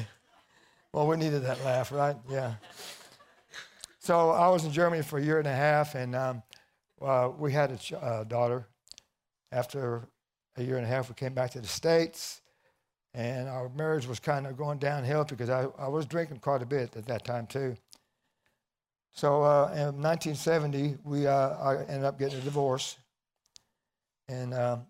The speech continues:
after that, I, uh, decided, well, I need a change in life. So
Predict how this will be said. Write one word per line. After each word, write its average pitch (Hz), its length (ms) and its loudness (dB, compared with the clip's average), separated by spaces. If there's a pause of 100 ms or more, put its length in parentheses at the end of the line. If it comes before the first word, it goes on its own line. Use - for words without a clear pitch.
after 139 260 0
that, 143 360 4 (1200)
I, 123 200 -2
uh, 120 260 -2 (1700)
decided, 135 340 0
well, 143 160 4
I 143 60 4
need 143 180 -2
a 135 60 -4
change 143 300 -2
in 131 100 -6
life. 139 300 2
So 120 340 -2